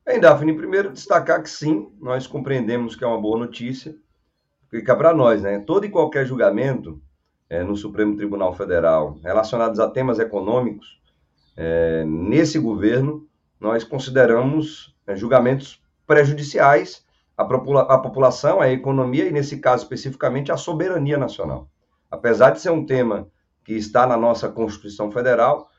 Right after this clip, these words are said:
a gente se lembra que lá atrás, quando houve o julgamento de uma liminar que nós ganhamos lá atrás, a primeira do Lewandowski, a segunda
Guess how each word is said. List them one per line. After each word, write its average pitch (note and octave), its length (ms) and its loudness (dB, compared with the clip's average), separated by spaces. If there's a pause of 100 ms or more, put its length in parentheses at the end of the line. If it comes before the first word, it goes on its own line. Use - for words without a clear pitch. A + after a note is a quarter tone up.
(300)
a F2+ 80 -6
gente A#2 240 -4
se D#3+ 140 0
lembra D3 400 2
que C#3+ 120 -6
lá D#3+ 140 4
atrás, C#3+ 580 0
quando C3 340 -2
houve F3+ 200 0
o - 20 -6
julgamento A#2 640 0
de G#2 100 -8
uma C3+ 160 0
liminar C3 760 0 (100)
que G#2 100 -14
nós G#2 220 -2
ganhamos A#2+ 840 -2
lá F#2 160 2
atrás, G#2 400 2
a G2 60 2
primeira A#2 480 2
do G#2 200 -4
Lewandowski, G2+ 720 -2
a A#2+ 40 -4
segunda G#2+ 600 -4